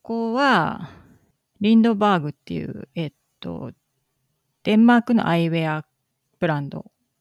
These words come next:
を買収してるのが今年、なんか似たようなところで言うと動きとしてはあるんですけど、あの、まあ、逆にあの、プーマの持ち株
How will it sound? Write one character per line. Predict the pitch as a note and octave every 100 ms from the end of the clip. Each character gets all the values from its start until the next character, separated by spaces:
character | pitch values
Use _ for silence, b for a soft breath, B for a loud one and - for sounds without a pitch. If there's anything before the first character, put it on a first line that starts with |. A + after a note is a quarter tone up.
| _ _ _
を | B3 A3
買 | E3+ D#3+ D#3+
収 | - - E3 D#3+
し | -
て | D#3+ D#3
る | D3 D3 D3 D3 - - - - _ _ _ _
の | A#3
が | B3 A3+
今 | E3
年、 | - E3 - D#3 D3+ - -
な | G#3+
ん | E3+
か | - F#3
似 | F#3
た | G3+
よ | F#3+ F3
う |
な | C#3+ E2 - _ _ _ _ _ _ -
と | F3
こ | F3
ろ | D#3
で | C#3+
言 | C#3+
う |
と | - F3 D#3
動 | D#3+ D3+
き | -
と | D3+
し |
て | - -
は | - E3+
あ | D#3+
る | D3+
ん | C#3+
で | D3+
す | -
け | -
ど、 | E3+ G3+ E3 - B B B B B B _ _ _ _ _ _
あ | E3 D#3
の、 | D#3 D#3+ D#3+ - _ _ _ _ _
ま | A#3
あ、 | G#3
逆 | G3 - A#3+
に | A#3
あ | A3
の、 | G#3+
プ | G3 D4
ー | C#4
マ | F#3 D3+
の | D3 C#3 - _ _ _ _ _
持 | F#3
ち | F3 F#3
株 | - E3+ E3 D4+